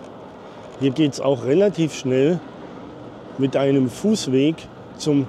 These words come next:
Strand. Das heißt, wenn jemand hier wohnt, dann muss er jetzt nicht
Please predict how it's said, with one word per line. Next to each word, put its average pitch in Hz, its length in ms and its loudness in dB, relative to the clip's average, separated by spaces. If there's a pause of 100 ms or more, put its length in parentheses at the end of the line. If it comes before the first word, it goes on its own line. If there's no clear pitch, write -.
(160)
Strand. 139 680 0
Das 110 180 -8
heißt, 139 400 0
wenn 127 220 -2
jemand 135 300 2
hier 127 260 0
wohnt, 160 320 2 (640)
dann 120 100 -4
muss 147 180 0
er 147 60 2
jetzt 139 260 2
nicht 160 440 2